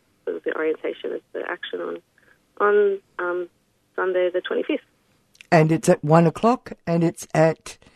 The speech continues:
Speaker 2: Sunshine Plaza, Hampshire Road, Sunshine.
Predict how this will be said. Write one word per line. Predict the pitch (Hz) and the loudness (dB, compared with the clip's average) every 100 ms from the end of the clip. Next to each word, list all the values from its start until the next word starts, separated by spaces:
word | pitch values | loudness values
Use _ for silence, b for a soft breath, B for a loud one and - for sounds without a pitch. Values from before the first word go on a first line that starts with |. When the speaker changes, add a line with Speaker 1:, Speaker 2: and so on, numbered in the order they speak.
| b b b b b | b b b b b
Speaker 2:
Sunshine | - 196 220 - 180 165 147 | 0 4 4 2 0 0 -2
Plaza, | - 170 160 156 156 156 - | -2 0 0 0 -2 -2 -6
Hampshire | - 170 185 - 180 156 143 _ | -4 0 0 0 0 0 -2 _
Road, | 147 151 151 151 - _ | 2 4 4 2 -6 _
Sunshine. | - - - 160 156 - 180 190 | -20 -14 -4 -2 -2 0 0 0